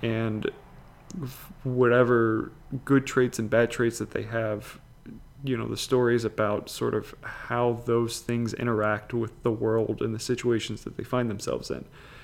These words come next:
And it's not gonna be, you know, like, the Green Knight, or not Green Knight, but, you know, Gawain's not, or, G-, yeah, Gawain's not going to change a whole lot throughout the story. It's just, it's about, like,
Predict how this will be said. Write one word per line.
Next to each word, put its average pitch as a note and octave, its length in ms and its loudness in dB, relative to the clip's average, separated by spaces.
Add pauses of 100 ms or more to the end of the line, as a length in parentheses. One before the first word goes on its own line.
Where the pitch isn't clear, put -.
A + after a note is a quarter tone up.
(200)
And B2+ 100 0
it's B2+ 140 0
not D3 140 4
gonna B2+ 160 2
be, B2 460 2 (580)
you A#2+ 100 -2
know, A2+ 120 -4
like, A2 260 -4
the B2+ 100 2
Green B2+ 480 2
Knight, A2+ 300 0 (320)
or A2 320 -2 (100)
not - 460 -6
Green A2 200 -4
Knight, A2 160 -8
but, - 120 -6 (140)
you B2+ 100 -2
know, A2+ 80 -4
Gawain's C3+ 420 4
not, A#2+ 240 0 (140)
or, A2 240 -2 (360)
G-, A#2+ 160 -2
yeah, A#2 260 2
Gawain's A#2+ 480 2
not A#2+ 260 0
going A2+ 280 0
to G#2+ 460 -2 (560)
change B2 420 0
a G2+ 80 2
whole A2 160 0
lot - 260 -2
throughout G#2+ 220 -2
the G#2 80 -14
story. - 380 -2
It's - 160 -8
just, - 280 -4
it's - 140 -4
about, - 380 0
like, G#2+ 320 -6